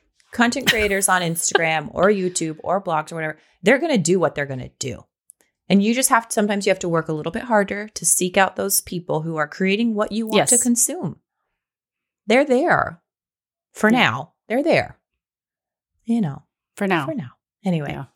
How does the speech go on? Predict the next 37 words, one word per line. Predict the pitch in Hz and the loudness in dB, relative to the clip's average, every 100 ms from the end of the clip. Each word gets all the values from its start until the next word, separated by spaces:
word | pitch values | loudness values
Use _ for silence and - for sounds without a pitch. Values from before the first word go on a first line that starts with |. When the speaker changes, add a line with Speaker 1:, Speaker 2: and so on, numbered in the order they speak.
| _ - - - | _ -20 -4 -2
Speaker 1:
Okay. | 302 370 | 2 2
Well, | 233 311 | 4 2
this | 311 359 | 2 0
is | 494 | 0
the | 415 | 0
podcast | 359 226 220 254 320 - | 4 4 4 2 2 2
Speaker 2:
Anyways. | 311 202 180 - _ - | 2 2 0 -4 _ 0
Speaker 1:
where | 226 | 2
we | 233 | 4
are | 285 247 | 2 2
rescuing | 208 214 - 254 240 233 | 0 -2 -2 -2 -2 0
the | 208 | 0
art | - 180 202 | 2 2 0
of | 175 | -6
homemaking | - 170 170 165 156 180 196 233 | -4 -2 -2 -4 -6 -6 -6 -8
from | 240 - 175 185 | -12 0 2 2
the | 220 220 | 2 -2
daily | 180 170 175 190 220 160 | 0 -2 -4 -6 -8 -10
grind. | 151 147 151 131 - - - - _ _ _ _ | -10 0 0 2 -2 -8 -10 -12 _ _ _ _
We | 185 | 0
want | 196 196 - | 4 2 2
to | 220 | -2
say | - 185 | 2 2
a | - | 2
sincere | 160 - 175 170 - - 220 254 | -2 0 0 2 2 4 4 2
thank | 247 170 165 | 0 -2 -2
you | - 233 285 - | -6 -8 -4 0
to | 196 | 2
our | - 170 | 2 2
patrons | 170 151 147 165 180 294 285 - - _ _ | 0 -6 -6 -4 -4 0 0 -2 -8 _ _
who | 196 | -2
keep | 190 247 247 | 0 -6 0
Homemaker | 190 165 165 156 | 2 2 -2 -4
Chic | - 165 151 - _ | -2 -2 -8 -14 _
on | 151 143 | -4 -4
the | 143 147 - | -6 -10 -6
air. | 139 139 214 | -2 2 0